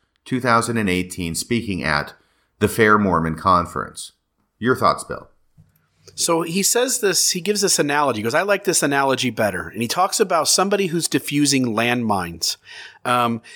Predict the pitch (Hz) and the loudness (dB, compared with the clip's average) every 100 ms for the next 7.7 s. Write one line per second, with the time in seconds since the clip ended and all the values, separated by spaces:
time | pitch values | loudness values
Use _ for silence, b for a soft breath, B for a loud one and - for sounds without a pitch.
0 | B - 156 185 240 214 208 180 165 170 | B -2 2 2 2 2 0 0 2 2
1 | 147 190 190 - 156 190 202 180 175 156 | 2 0 0 2 2 2 2 2 0 0
2 | - 170 156 147 185 202 151 135 135 147 | 0 2 2 2 2 2 2 2 2 2
3 | 160 156 147 156 - 127 139 147 147 143 | 2 2 2 0 0 -2 0 2 2 0
4 | 143 123 120 147 135 127 123 113 117 117 | 2 2 2 2 2 2 -2 0 0 2
5 | 110 104 117 120 85 80 - - - 165 | 0 0 0 0 0 -2 -4 -4 -2 -2
6 | 147 - 247 285 - 262 190 156 143 147 | -2 -2 0 0 0 2 2 2 0 0
7 | - 135 254 160 - - | 0 2 2 2 0 -2